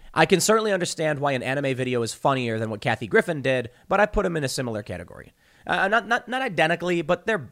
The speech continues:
it's bad. I just, you shouldn't do it. Now, should there be a criminal investigation? No. Should there be an ethics investigation? No. Shut, aw, are you kidding me?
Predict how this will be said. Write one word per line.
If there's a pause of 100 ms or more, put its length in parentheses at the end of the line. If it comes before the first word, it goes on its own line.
it's
bad.
I
just,
you
shouldn't
do
it. (300)
Now,
should
there
be
a
criminal
investigation? (120)
No. (160)
Should
there
be
an
ethics
investigation? (140)
No.
Shut, (100)
aw,
are
you
kidding
me?